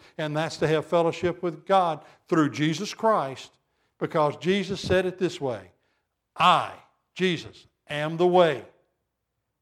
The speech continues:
You want it? You want abundant life? You want eternal life? Jesus is the way. You want to know the truth? Jesus said, "I am the truth." You want to know, you want to take fact from fiction and all of life's educational process?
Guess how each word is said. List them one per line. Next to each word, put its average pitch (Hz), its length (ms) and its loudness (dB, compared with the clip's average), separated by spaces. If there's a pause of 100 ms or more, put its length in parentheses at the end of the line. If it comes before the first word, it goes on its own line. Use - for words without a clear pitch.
(180)
You 135 120 -8
want 180 200 2
it? 226 100 -8 (380)
You 151 120 -2
want 165 120 2
abundant 185 360 2
life? 202 260 2
You 180 80 2
want 180 160 4
eternal 196 340 0
life? 226 280 -2 (680)
Jesus 139 380 0
is 151 140 -4
the 156 100 0
way. 170 340 2 (300)
You 170 200 0
want 170 200 4
to 165 60 -4
know 170 180 2
the 156 100 -4
truth? 214 420 0 (300)
Jesus 143 380 -4
said, 147 160 2
"I 143 180 2
am 147 140 -4
the 151 80 -4
truth." 196 360 -4 (380)
You 196 160 2
want 185 180 6
to 170 60 -4
know, 170 340 2 (140)
you 190 140 0
want 175 220 2
to 190 100 0
take 156 160 0
fact 190 360 -6
from 147 180 -6
fiction 214 460 -2
and 156 140 -2
all 247 680 10
of 165 140 0
life's 208 640 -2 (1400)
educational 180 800 0
process? 190 840 -2